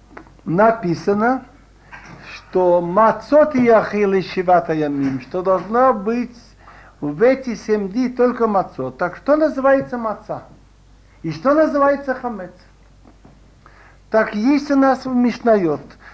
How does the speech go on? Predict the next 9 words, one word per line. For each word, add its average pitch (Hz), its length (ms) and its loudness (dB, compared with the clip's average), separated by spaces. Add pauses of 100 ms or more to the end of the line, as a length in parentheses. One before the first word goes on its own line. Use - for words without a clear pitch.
что - 380 0
только 277 560 0
пять 277 760 0
видов 185 600 0
злаковых. 135 840 -2 (880)
Хитим 240 600 2
пшеница, 175 840 -4 (540)
сорим 226 640 4
ячмень, 220 800 2